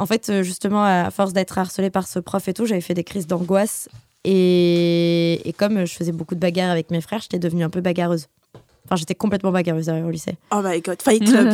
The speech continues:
Speaker 1: <laughs> Ouais, et en fait, c'est affreux
Speaker 2: <laughs>
Speaker 1: parce que mes parents m'avaient lan-, changé de lycée parce que le premier, Camille Julien, donc c'était un lycée un peu bourgeois de Bordeaux, et ils m'avaient emmenée à Daguin où, euh,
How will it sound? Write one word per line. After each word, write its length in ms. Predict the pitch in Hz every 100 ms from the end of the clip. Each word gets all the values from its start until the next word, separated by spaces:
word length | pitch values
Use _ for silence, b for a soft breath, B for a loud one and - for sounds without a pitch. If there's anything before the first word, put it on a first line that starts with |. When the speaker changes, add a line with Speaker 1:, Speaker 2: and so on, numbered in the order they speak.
| 214
Speaker 1:
<laughs> 60 |
Ouais, 280 | 196 196 190
et 180 | - 196
en 40 | 190
fait, 180 | 403
c'est 160 | - 381
affreux 280 | 403 403 277
Speaker 2:
<laughs> 40 | 254
Speaker 1:
parce 180 | 226
que 80 | -
mes 120 | 190
parents 200 | 190 208
m'avaient 240 | 240 196 180
lan-, 200 | 180 175
changé 320 | - 190 196
de 80 | 175
lycée 380 | 165 - 240 294
parce 220 | 185 -
que 80 | 180
le 100 | 175
premier, 360 | - 175 190
Camille 260 | 190 170 170
Julien, 280 | 170 180 190
donc 120 | 175
c'était 120 | -
un 40 | 170
lycée 140 | 165
un 60 | 170
peu 100 | 175
bourgeois 320 | 165 165 170
de 60 | 165
Bordeaux, 420 | 165 170 214 247
et 60 | 185
ils 80 |
m'avaient 240 | 170 160 170
emmenée 220 | 160 170
à 80 | 165
Daguin 420 | 165 175 196 233
où, 140 | 196
euh, 100 | 170